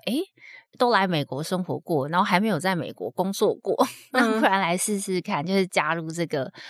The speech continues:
Speaker 1: 呃，Framework Computer。我们是在做非常 highly modular 跟 sustainable 的P C这样。我也觉得这是一个很不一样的机会，因为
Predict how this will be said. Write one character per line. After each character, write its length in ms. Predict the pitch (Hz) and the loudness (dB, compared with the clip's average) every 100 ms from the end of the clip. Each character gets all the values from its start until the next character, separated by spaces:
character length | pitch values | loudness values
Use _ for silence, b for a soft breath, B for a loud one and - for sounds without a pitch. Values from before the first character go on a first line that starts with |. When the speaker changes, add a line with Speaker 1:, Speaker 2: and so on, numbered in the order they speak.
| B - | B -6
Speaker 1:
呃， 220 | - 143 135 | 0 2 2
Framework 380 | 170 165 160 113 | 2 2 -2 -6
Computer。 420 | 135 131 131 113 | -6 -4 -2 -2
我 60 | |
们 160 | 135 139 | -2 -4
是 140 | 196 | -2
在 220 | 190 196 170 | 0 0 2
做 260 | 185 160 | 2 2
非 200 | 156 151 | 2 -2
常 260 | 160 131 135 | -4 -4 -4
highly 360 | - 147 147 143 | 0 2 2 0
modular 460 | 131 135 123 123 | -2 -4 -6 -8
跟 160 | 131 139 | -6 -6
sustainable 760 | - 113 143 127 123 160 57 | -6 -4 -2 -2 -4 -4 -4
的 300 | - 55 53 - | -2 -4 -6 -8
P 220 | 131 135 | -8 -4
C 380 | - - 78 - | -2 -2 -4 0
这 80 | 151 | 0
样。 120 | - _ _ _ | 0 _ _ _
我 180 | 185 208 | 6 8
也 280 | 247 175 160 | 8 6 4
觉 240 | - 160 147 | -2 2 4
得 380 | 151 143 127 123 | 6 6 4 0
这 240 | - 226 | -2 -2
是 80 | 220 | 2
一 100 | 175 | 2
个 200 | 147 135 | 2 2
很 160 | 160 | 0
不 140 | 147 180 | -2 0
一 20 | |
样 140 | 170 | 0
的 60 | 143 | -2
机 280 | - 147 160 | -6 -4 -2
会， 240 | - 151 | 2 2
因 100 | 165 | 4
为 260 | 180 170 | 2 2